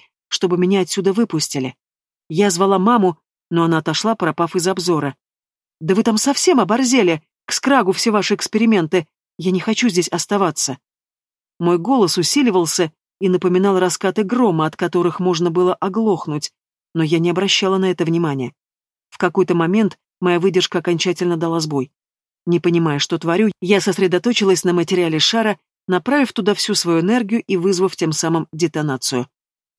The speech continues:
Во все стороны полетели осколки кристаллов,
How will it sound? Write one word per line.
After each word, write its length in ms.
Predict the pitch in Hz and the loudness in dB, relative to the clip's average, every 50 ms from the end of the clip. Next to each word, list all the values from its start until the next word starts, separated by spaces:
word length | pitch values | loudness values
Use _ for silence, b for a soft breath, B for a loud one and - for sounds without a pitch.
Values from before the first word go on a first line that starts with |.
| _ _ _ 220 | _ _ _ 0
Во 140 | 233 240 | 0 2
все 160 | - - 240 202 | 2 2 0 0
стороны 440 | - - 247 233 226 208 190 180 | 0 0 2 2 4 4 2 2
полетели 380 | 156 180 185 180 - - 180 175 | 2 2 0 0 2 2 0 2
осколки 460 | 170 160 - - 190 185 165 - 185 | 2 0 -2 -2 -2 -2 0 -2 -4
кристаллов, 680 | 165 - 190 180 - - - 208 190 165 139 131 - | -2 -2 -2 -2 -2 -2 -2 -2 -2 -2 -2 -4 -6